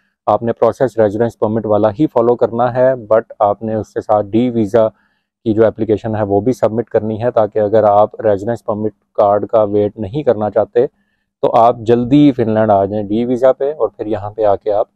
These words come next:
residence permit collect कर लें। अब जो residence permit collect करना है उसके लिए आपको Finland का address देना पड़ेगा, या तो वो आपके employer का address हो सकता है,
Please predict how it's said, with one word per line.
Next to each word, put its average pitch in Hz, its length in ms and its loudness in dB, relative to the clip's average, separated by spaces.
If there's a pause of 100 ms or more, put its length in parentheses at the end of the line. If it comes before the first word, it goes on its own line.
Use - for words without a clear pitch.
(400)
residence 104 440 -2
permit 104 280 -8
collect 101 320 -2
कर 95 160 -14
लें। 92 140 -10 (1160)
अब 123 120 2
जो 143 100 4
residence 123 380 2
permit 143 260 0
collect 127 280 2
करना 127 220 0
है 127 180 4
उसके 123 260 0
लिए 131 200 2
आपको 123 800 2
Finland 117 340 -2
का 123 120 2
address 113 400 0
देना 107 200 0
पड़ेगा, 107 480 0 (120)
या 104 160 2
तो 110 140 -2
वो 113 160 4
आपके 104 260 0
employer 107 400 0
का 123 120 2
address 113 320 0
हो 113 100 2
सकता 120 380 -4
है, 113 300 0